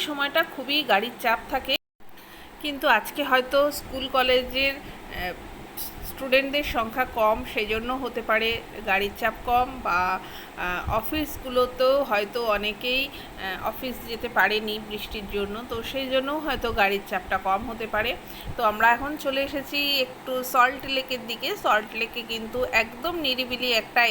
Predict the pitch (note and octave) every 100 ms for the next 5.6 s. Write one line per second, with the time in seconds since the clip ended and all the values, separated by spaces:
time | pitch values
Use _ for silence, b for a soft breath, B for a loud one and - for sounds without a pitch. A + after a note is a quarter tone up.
0 | G#3 G#3+ G#3 C#4 G#4+ A#3 A3+ C4+ C4 -
1 | E4 G4+ G4 - F#3 F#3+ F3+ - F3 E3+
2 | D#3+ E3 E3+ - B B B - A3+ A3
3 | G#3+ A#3 D4+ C#4+ C#4+ C#4+ C#4+ C4+ - C4+
4 | - B3 C4 F4+ - G3+ G3+ A#3 A3+ A3
5 | A3 A3 G#3+ A3 G#3+ G#3